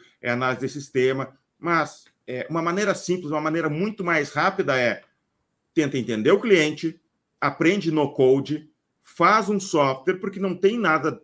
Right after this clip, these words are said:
de tão extraordinário. Tenta não fazer um software gigantesco. Entende o cliente, faz um software simples, vendável, que as pessoas realmente queiram,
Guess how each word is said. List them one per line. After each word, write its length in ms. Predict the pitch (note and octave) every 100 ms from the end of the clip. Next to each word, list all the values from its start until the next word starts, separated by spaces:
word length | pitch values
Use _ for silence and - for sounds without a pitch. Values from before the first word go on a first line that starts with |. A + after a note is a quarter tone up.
| -
de 120 | C#3
tão 580 | C#3 - D#3 D#3+ C3+ A#2+
extraordinário. 880 | - C#3+ C#3+ C#3 C3 B2 A#2 F#2+ - _ _ -
Tenta 260 | G3+ A3
não 140 | A3+ A3
fazer 180 | D#3
um 80 | G3+
software 400 | G3 F#3 F3+ F#3+
gigantesco. 880 | D#3 G3 G#3 G#3 E3+ E3+ - - - _ _
Entende 420 | F#3 A#3 C3 A2+
o 60 | A#2+
cliente, 480 | G#3 G#3 D3 D#3+ A#3
faz 200 | E3 D3+
um 60 |
software 420 | C#3+ C#3 A2 F3 F#3
simples, 640 | F#3 D3 C#3 C#3+ G3 E3
vendável, 680 | B2+ F3 D3+ A#2+ A2 C3+ F#3+
que 80 | G3
as 80 |
pessoas 360 | F3+ D#3+ D#3+ - _ _
realmente 380 | D3 D#3+ F3 D#3
queiram, 560 | - B2+ C3+ F3 A#3